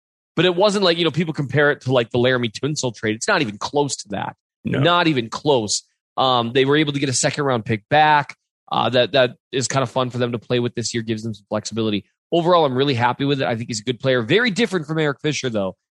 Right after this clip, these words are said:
Speaker 1: in terms of how he wins.
Speaker 2: And for me, there's a couple of similarities and a couple of discrepancies. We'll talk some about that on R G R as well. But your thoughts from a, a team standpoint,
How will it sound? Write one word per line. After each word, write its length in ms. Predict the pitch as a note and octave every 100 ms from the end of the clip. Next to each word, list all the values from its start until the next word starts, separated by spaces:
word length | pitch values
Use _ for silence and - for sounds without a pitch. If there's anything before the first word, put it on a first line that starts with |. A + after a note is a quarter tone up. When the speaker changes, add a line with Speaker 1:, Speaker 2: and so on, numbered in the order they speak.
| -
Speaker 1:
in 80 | B2+
terms 280 | C3 C3+ A#2+
of 80 |
how 220 | G#2 C3 B2
he 80 |
wins. 540 | A#2 A2+ F#2+ _ - - _ _ _ _ _ - - _ -
Speaker 2:
And 260 | D3 E3+ C#3+ -
for 140 | D#3+
me, 480 | C3+ B3 D3 A#2+ B2 B2
there's 180 | D3 B2+
a 60 |
couple 420 | - G#3 G3+ D3+
of 280 | - C#3 A#2
similarities 800 | - - F#3+ F#3+ F3 F3 E3+ D#3
and 100 | C3+
a 20 |
couple 380 | B2 D#3+ D3+ C3+
of 180 | B2 A2
discrepancies. 720 | C3+ B2 D3 C3 A#2+ C3+ B2+
We'll 120 | B2+
talk 220 | C3 C#3+ B2+ C3+ _
some 300 | B2 - F3
about 200 | D#3 C3+
that 160 | C3+ C3+
on 140 | B2
R 100 | C3
G 140 | B2 B2
R 160 | A#2
as 100 | A2
well. 220 | B2+ D#3 B2
But 180 | A#2 - _ _ _ _
your 380 | C3+ F3+ G#3+ A#3+
thoughts 680 | A#3 F#3 F#3 E3+ - - - _ - A#2
from 180 | G3 E3+
a, 200 | C#3+ B2
a 160 | C3 B2 _
team 260 | - C4 A3+
standpoint, 580 | C#3+ A#2 G#2+ F#2+ G2